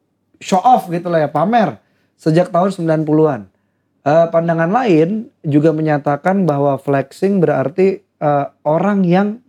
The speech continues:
palsu atau memalsukan atau memaksakan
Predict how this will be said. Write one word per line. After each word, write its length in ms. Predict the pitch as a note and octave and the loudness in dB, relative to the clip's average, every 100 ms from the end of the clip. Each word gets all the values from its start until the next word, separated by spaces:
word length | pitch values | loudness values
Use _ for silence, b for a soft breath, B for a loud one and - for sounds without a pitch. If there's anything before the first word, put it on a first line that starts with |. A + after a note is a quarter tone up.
| _ | _
palsu 500 | E3+ G3+ F#3+ C4 - _ _ _ _ _ _ _ _ _ _ _ | -6 -6 -4 -8 -10 _ _ _ _ _ _ _ _ _ _ _
atau 340 | C#3 D3 G3+ | -8 -4 -2
memalsukan 920 | G3+ F3 E3 D3+ F#3+ F#3+ G#3 D#3+ C#3+ | -2 -2 -2 -2 -6 -4 -4 -4 -8
atau 320 | - C#3+ - G3 | -10 -8 -4 -2
memaksakan 1120 | F3 E3 - - E3 - G#3+ A3 G#3+ G#3 | 0 -2 -4 -4 -4 -2 0 2 2 -4